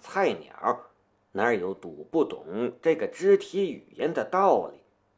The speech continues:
可正是因为知道他想干什么，他的脑袋也疼了起来。他就不明白了，他怎么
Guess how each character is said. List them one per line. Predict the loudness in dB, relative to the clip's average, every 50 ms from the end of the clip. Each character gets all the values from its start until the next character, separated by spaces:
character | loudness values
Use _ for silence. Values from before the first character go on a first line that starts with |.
| _ _ _ _ _ _ _ _ _ _ _ _ _ _
可 | -8 -4 -2 0
正 | 2 4 4 4 4 2
是 | 0 -2 -6 -4
因 | -2 0 0 0 -2 -4
为 | -4 -2 2 2 2 2 0 -2 -6 -16 _
知 | -2 2 4 4 4
道 | 4 2 -4 -6
他 | -6 -4 -2 -2
想 | -2 -4 -8 -16 -16 -12 -6
干 | -2 0 0 0 0 -2 -8 -12
什 | -16 -16 -16 -14
么， | -14 -16 -16 -18 _ _ _ _ _ _ _ _ _ _ _
他 | -8 -2 0 0
的 | 2 0 -2
脑 | -4 -6 -10 -12 -14 -14 -12 -12 -10 -4 0
袋 | 0 2 2 2 -2 -4 -8 -14 _ _
也 | -20 -18 -18 -16 -18 -18 -18 -18
疼 | -16 -14 -12 -12 -8 -4 0 2 4 4
了 | 4 4
起 | 2 0 -8 -16
来。 | -18 -20 -20 -20 _ _ _ _ _ _ _ _ _ _ _ _ _ _ _ _
他 | -2 -2 -2
就 | -2 -2
不 | -8 -8 -6 -6 -6 -6 -8 -10 -18 -14 -8
明 | -4 -2 -2 0 0
白 | -2 -2 -4
了， | -6 -16 -20 _ _ _ _ _ _ _ _ _ -14
他 | -4 0 0 0
怎 | 0 0 -2 -2 -2 -4 -8
么 | -6 -2 0 2 2 4 2 0 -2 -6